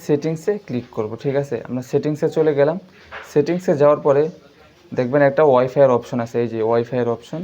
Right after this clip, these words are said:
এই ওয়াইফাইয়ের অপশনে ক্লিক করবেন, ঠিক আছে? এই ওয়াইফাইয়ের অপশনে ক্লিক করার পরে আপনার মোবাইলে যে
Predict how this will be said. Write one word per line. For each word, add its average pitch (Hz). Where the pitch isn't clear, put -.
এই 135
ওয়াইফাইয়ের 123
অপশনে 160
ক্লিক 123
করবেন, 107
ঠিক 139
আছে? 143
এই 113
ওয়াইফাইয়ের 120
অপশনে 131
ক্লিক 135
করার 147
পরে 135
আপনার 156
মোবাইলে 143
যে 139